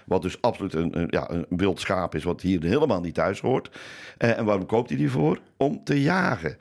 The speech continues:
Dan denk je, hè? Maar een gewoon edelherten kan er niet meer door.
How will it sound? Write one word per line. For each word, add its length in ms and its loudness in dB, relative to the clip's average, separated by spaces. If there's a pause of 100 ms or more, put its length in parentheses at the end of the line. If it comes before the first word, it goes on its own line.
(360)
Dan 120 0
denk 180 2
je, 80 -2
hè? 220 4 (420)
Maar 160 4
een 160 2
gewoon 300 2
edelherten 520 2
kan 160 0
er 60 2
niet 100 4
meer 100 4
door. 300 4